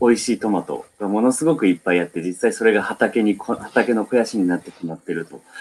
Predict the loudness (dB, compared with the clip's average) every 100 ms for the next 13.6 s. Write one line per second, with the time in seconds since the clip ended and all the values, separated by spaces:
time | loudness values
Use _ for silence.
0 | -18 -20 0 4 6 8 8 6 2 -14
1 | -18 -18 _ -2 -2 0 0 0 -4 0
2 | 0 0 -6 -10 -10 -8 -4 -4 0 -2
3 | -2 -2 -2 -2 2 2 2 0 0 2
4 | 0 -2 -6 -4 0 4 2 0 -6 _
5 | -6 -6 -4 0 2 0 -2 -4 -2 -4
6 | -6 -8 -8 _ _ _ _ _ _ 2
7 | 2 2 0 2 0 -4 0 2 2 0
8 | -2 -6 -6 -4 -2 0 0 -4 -8 -4
9 | -4 -4 -20 -2 4 4 4 4 4 2
10 | -4 -10 -10 -2 0 2 2 4 2 2
11 | -6 -12 -12 -10 -6 -4 -4 -4 -6 -4
12 | -2 -2 0 2 2 2 2 2 2 0
13 | 0 -4 -4 -6 -4 -4